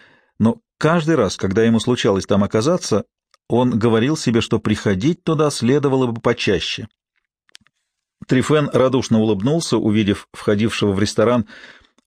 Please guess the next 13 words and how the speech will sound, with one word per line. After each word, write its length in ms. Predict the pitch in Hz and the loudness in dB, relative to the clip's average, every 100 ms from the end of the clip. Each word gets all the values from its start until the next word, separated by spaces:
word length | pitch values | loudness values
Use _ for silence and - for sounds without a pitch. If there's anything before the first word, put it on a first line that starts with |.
| - | 0
промокшего 800 | 120 143 170 160 - - 110 | 0 2 2 0 -2 -2 0
с 80 | 101 | 0
головы 320 | 95 113 123 | 2 2 2
до 140 | 110 117 | 2 2
ног 220 | 120 101 | 2 0
Дюпена, 580 | 98 - 147 156 135 - _ _ - | -2 0 0 2 0 -4 _ _ -14
с 100 | - | -4
которого 400 | 98 113 107 107 | 0 2 2 2
на 200 | 120 127 | 2 0
пол 180 | 110 | -2
струями 600 | 101 - - 117 156 143 | -2 -6 -2 0 0 0
стекала 400 | 117 - 107 117 | -2 -2 0 2
вода. 360 | 107 110 101 80 | 2 0 0 -2